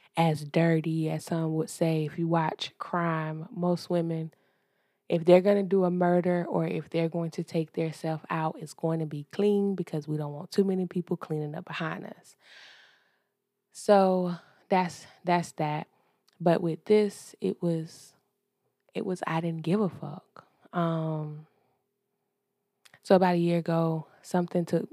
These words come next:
almost took me out. Um, I didn't have any pills this day, and that should have been just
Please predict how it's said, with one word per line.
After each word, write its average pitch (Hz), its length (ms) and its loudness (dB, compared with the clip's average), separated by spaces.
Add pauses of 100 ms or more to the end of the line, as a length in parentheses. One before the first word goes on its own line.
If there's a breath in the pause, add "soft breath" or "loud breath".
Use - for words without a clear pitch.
almost 170 500 2
took - 240 -4
me 156 140 -8
out. 151 360 -6 (960 soft breath)
Um, 165 680 -6 (600)
I 180 80 0
didn't 196 260 -2
have 208 240 -2
any 180 260 -4
pills 175 480 0
this 165 260 -6
day, 151 560 -8
and 156 180 -4
that 165 160 -4
should 165 180 -6
have 156 120 -8
been 151 200 -6
just 147 440 -10